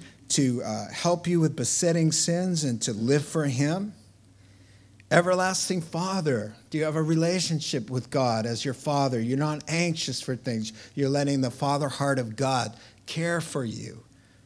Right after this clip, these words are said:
You have a loving relationship as His daughter or, or son in a personal way. Prince of Peace, do you know that peace with Him? Your sins are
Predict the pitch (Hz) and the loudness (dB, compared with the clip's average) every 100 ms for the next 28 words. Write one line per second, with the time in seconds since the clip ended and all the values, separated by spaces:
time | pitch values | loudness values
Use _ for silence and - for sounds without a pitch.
0 | _ - - - - _ _ - 135 127 | _ -20 -20 -20 -20 _ _ -12 -8 -4
1 | 147 160 151 139 139 160 165 160 151 143 | -2 0 0 2 4 4 4 2 0 0
2 | 139 151 160 151 143 147 135 139 123 - | -2 0 0 0 -2 -4 -4 -4 -4 -4
3 | 120 117 - 147 156 151 127 127 123 117 | -6 -6 0 2 2 2 -2 -2 -6 -6
4 | - - - 117 - - 160 147 120 117 | -10 -14 -8 -4 0 0 2 2 0 -2
5 | 110 - 143 147 - - 131 120 135 135 | -4 -6 -2 0 0 -2 -4 0 2 4
6 | 123 110 - - - - - 180 170 175 | 2 -2 -10 -20 -20 -6 2 2 2 0
7 | 151 - - 190 135 92 - - - - | -2 -4 -2 2 2 2 0 0 -6 -16
8 | - - - - - 120 135 143 147 135 | -20 -20 -20 -14 -2 2 4 4 4 2
9 | - - 214 226 - - 104 - - - | 0 -4 -2 0 -2 -4 -6 -8 -12 -14
10 | 104 - - - - - - - - - | -18 -20 -20 -20 -20 -20 -20 -20 -20 -20
11 | - - 123 - - 160 160 156 131 | -16 -8 -4 0 2 4 4 2 -4